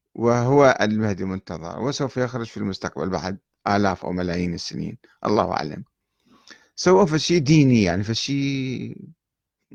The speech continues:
هو خرافي يسموه ديني بالحقيقة، ما أعرف كيف يعني يربطون بين الاثنين. على أي حال، هذا موضوع هو بحد ذاته موضوع دسم، وموضوع يعني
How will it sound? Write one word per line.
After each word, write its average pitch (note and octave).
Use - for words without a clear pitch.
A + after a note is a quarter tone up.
هو C#3
خرافي D#3+
يسموه B2+
ديني A2
بالحقيقة، E2+
ما G#2+
أعرف G2
كيف G#2
يعني -
يربطون E2
بين E2
الاثنين. D#2+
على D3+
أي E3+
حال، C#3+
هذا D#3+
موضوع C#3+
هو C#3
بحد C3
ذاته C3
موضوع A2
دسم، A#2+
وموضوع G#2
يعني G2